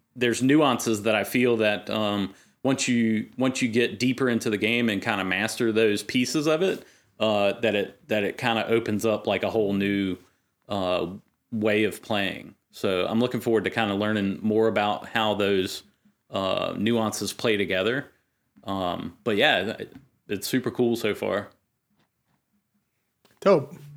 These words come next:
Speaker 2: I'm interested in, in seeing more of it, especially, like, I, I, after Onrush, I'm like, "Man, I like these vehicular combat games."
Speaker 1: Yeah.
Speaker 2: Um,
Speaker 1: And we, we
Speaker 2: so
Speaker 1: made
Speaker 2: I might check it
Speaker 1: comparisons
Speaker 2: out.
Speaker 1: to On-, uh, from Onrush, we made comparisons to Overwatch, and I think,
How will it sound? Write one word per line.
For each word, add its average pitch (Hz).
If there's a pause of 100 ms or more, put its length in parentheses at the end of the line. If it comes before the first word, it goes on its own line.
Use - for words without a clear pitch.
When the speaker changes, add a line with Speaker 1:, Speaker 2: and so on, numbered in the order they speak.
Speaker 2:
I'm 147 (460)
interested 156
in, 127
in 131
seeing 127
more 117
of 104
it, 104 (300)
especially, 202
like, 170
I, 143 (500)
I, 135
after 139
Onrush, 147
I'm 143
like, 131
"Man, 160
I 123
like 139
these 117
vehicular 120
combat 127
games." 104
Speaker 1:
Yeah. 110 (280)
Speaker 2:
Um, 117 (140)
Speaker 1:
And 175
we, 233
we 185
Speaker 2:
so 220
Speaker 1:
made 214
Speaker 2:
I 151
might 165
check 156
it -
Speaker 1:
comparisons 127
Speaker 2:
out. -
Speaker 1:
to 131
On-, 143
uh, 120
from 117
Onrush, 117
we 131
made 120
comparisons 107
to 98
Overwatch, 107
and 117
I 131
think, 127